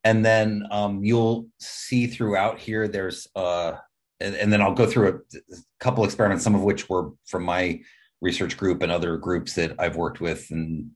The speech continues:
you know, uh, other, just other people in the field that are doing stuff. So talk a little bit about some of the research that's kind of ongoing and, um, and happened. And you'll, I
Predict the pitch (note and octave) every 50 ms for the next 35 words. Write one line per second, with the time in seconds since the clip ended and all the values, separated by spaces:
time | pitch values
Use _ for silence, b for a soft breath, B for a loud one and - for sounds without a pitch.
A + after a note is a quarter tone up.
0 | _ F2 E2 D2 D2 D2 C#2 - _ _ - D#2+ D#2 C#2 - - F2+ E2 E2 -
1 | - - - E2 - - E2 D2+ - F#2 - - E2 D#2 C#2+ - F#2 E2+ D2+ E2
2 | D#2+ D2 F2+ E2+ D#2+ D#2+ - F2+ D#2+ - - F#2 E2+ D#2 - b b b b b
3 | b b b _ _ - - B2+ A#2 A2+ A#2+ A2+ A2+ A2+ A#2 G#2+ G#2+ A2+ G#2+ G#2
4 | - - G2+ F#2+ F2+ G#2 G2 F#2+ G2 - - - - A2 G2+ G2+ - F#2 F2+ F2+
5 | G2+ A2 A2 G#2+ - - - G#2 G2 F#2 E2+ - - - - - - - - F#2+
6 | E2+ - - - - G#2+ F2 E2+ F2 - G2+ A2+ A#2+ B2+ B2 G#2+ A2+ A2 G#2+ G#2
7 | G#2 G2+ G2 G2 F#2+ F#2 F2+ F2 F2 E2+ E2+ E2+ E2+ - - _ - E2+ E2+ D#2+
8 | D#2 D#2 D2+ B1+ - D#2+ D#2+ E2 G#2+ G#2+ G#2+ - G#2 G2+ G2+ A2+ C3 C3+ C3+ C3+
9 | C3+ B B B B B B B _ _ _ _ _ _ - A2+ - - -